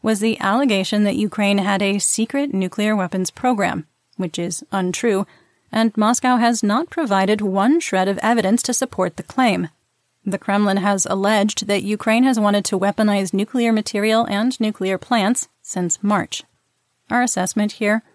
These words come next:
we don't believe that Ukraine has a dirty bomb or that they would use one, nor do we believe that Russia is planning a false flag incident with a dirty bomb.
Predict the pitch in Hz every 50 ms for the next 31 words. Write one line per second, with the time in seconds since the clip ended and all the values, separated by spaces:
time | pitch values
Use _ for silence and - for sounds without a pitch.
0 | _ _ _ _ _ _ _ _ _ _ - - 226 277 359 403 370 302 294 277
1 | 226 214 208 226 214 226 - - 214 208 - 202 190 190 190 180 165 - - 170
2 | 170 175 196 208 - - 208 220 226 220 233 226 233 233 226 233 254 247 - _
3 | _ _ _ _ - - 196 233 294 311 254 285 294 - 208 202 196 190 185 170
4 | 170 196 220 233 - 196 190 190 196 254 262 - _ _ _ _ _ _ - -
5 | - 233 226 220 233 277 330 330 330 311 247 208 208 214 247 226 196 196 214 233
6 | 214 202 220 233 - 202 190 196 - 226 214 - 247 247 - - - 202 196 208
7 | 214 220 220 226 233 - - 196 190 190 196 - - - - - 233 254 277 285
8 | 277 240 202 190 190 - - 190 196 170 170 - _ _ _ _ - 180 190 180
9 | - - - 185 185 170 185 180 165 160 165 180 180 175 170 180 160